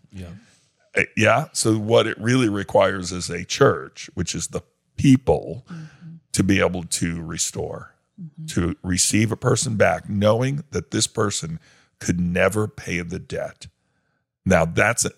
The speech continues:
Speaker 2: now, now the church is going to this realm of Christ-likeness.
Speaker 3: Yes.
Speaker 2: Like he, I don't know, I mean, you guys were born pretty close to perfect, but me, I wasn't, and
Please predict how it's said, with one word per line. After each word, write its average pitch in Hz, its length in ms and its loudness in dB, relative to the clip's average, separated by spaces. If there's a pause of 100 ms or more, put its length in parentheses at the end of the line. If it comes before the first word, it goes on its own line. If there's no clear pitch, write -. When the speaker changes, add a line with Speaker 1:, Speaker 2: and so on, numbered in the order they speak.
(140)
Speaker 2:
now, 101 240 2
now 135 520 0
the 117 200 -4
church 104 500 -2
is 87 100 -10
going 95 400 -4
to - 120 -6
this 87 260 -8
realm 87 520 0 (640)
of - 120 -6 (220)
Christ-likeness. - 1000 0
Speaker 3:
Yes. - 320 -14 (220)
Speaker 2:
Like 85 240 0
he, 131 560 4 (100)
I 98 140 4
don't 110 120 0
know, 90 160 -2 (200)
I - 80 -6
mean, 85 100 -6
you 101 160 4
guys 92 240 0
were 78 240 -8
born 80 440 -6
pretty - 180 -10
close 76 240 -6
to - 80 -14
perfect, - 440 -2
but 82 140 -4
me, 98 500 2 (520)
I 95 100 4
wasn't, 104 520 4 (100)
and 92 400 -6